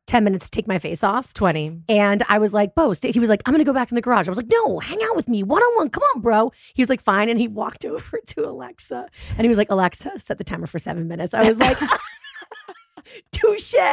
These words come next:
Speaker 1: turbo."
Speaker 2: He lasted way longer, though.
Speaker 1: Oh, he was,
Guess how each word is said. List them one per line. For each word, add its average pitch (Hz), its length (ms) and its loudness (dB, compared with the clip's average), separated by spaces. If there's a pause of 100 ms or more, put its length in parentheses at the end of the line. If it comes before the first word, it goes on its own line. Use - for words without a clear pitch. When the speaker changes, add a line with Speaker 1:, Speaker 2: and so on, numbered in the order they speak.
(680)
Speaker 1:
turbo." 339 1040 2
Speaker 2:
He 262 120 -2
lasted 233 460 2
way 220 140 4
longer, 185 340 2
though. 127 360 -4
Speaker 1:
Oh, 190 140 0
he 220 200 -6
was, 190 200 -4